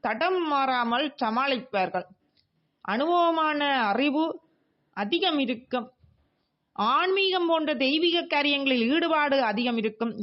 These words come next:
யாரையும் அலட்சியம் செய்ய மாட்டார்கள். தன்னலத்தை விட பிறர் நலத்தை பேணி காப்பார்கள்.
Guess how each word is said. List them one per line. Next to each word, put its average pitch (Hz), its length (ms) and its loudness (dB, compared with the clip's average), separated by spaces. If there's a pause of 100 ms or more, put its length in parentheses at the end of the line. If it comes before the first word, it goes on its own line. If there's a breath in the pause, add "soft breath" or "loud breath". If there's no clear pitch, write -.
யாரையும் 311 600 0
அலட்சியம் 302 540 -2
செய்ய 285 200 0
மாட்டார்கள். 254 540 -2 (140)
தன்னலத்தை 294 640 -2
விட 349 120 0 (160)
பிறர் 294 280 -2
நலத்தை 302 400 -2 (180)
பேணி 330 280 0 (280)
காப்பார்கள். 220 600 -4